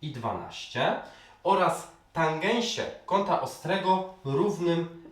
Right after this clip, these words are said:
dwie trzecie. Czyli mamy podany tangens kąta ostrego, czyli tangens alfa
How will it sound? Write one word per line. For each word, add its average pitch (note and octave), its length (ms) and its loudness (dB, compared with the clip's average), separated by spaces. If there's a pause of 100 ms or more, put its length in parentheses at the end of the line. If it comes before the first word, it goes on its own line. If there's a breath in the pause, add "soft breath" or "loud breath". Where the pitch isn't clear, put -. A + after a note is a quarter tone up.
(160)
dwie C3+ 300 -4
trzecie. - 460 -8 (200)
Czyli D3 180 -6
mamy G#3+ 240 4
podany E3+ 380 2
tangens G#3 540 0
kąta E3+ 300 0
ostrego, F3 420 -4
czyli C3+ 200 -8
tangens A#2 540 -4
alfa G2+ 480 -2